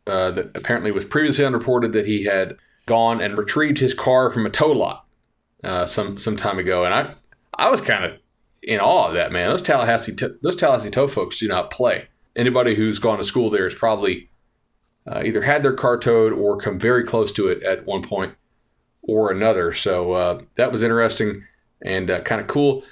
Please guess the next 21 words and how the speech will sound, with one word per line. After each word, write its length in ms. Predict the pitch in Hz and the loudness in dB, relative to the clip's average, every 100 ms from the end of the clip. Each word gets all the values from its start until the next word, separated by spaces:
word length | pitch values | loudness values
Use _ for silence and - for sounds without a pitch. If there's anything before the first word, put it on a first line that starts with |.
| - | -4
Uh, 140 | - 123 | 0 2
what's 300 | 156 156 165 | 2 0 0
not 240 | 175 175 | 0 0
cool 300 | - 170 170 | 2 2 4
is 260 | - 139 135 | 4 2 2
domestic 340 | 131 120 110 | 0 -2 -4
violence 600 | 107 123 131 123 - - - | 2 2 2 -2 -6 -10 -6
and, 480 | 104 98 95 92 90 | -4 -2 -4 -6 -2
uh, 380 | 92 92 92 - | 0 0 -2 -4
the 120 | 92 | -8
threats 460 | 98 - 113 113 - | -8 0 0 0 -4
of 280 | - 110 110 | 0 0 0
domestic 300 | 110 110 - | -2 -4 -4
violence. 460 | 120 107 107 107 - | -2 0 -2 -6 -10
So 540 | - 107 92 92 85 - _ _ _ _ _ - | -6 -2 0 0 -4 -16 _ _ _ _ _ -4
not 160 | 135 143 | 2 2
exactly 400 | 127 151 160 160 | 4 2 2 -2
sure 360 | - 170 165 | 0 0 -2
what 260 | 170 156 151 | -2 -2 0
happened 440 | - 156 160 165 | 0 -2 0 -2
there. 440 | 165 165 160 - | 0 0 -2 -8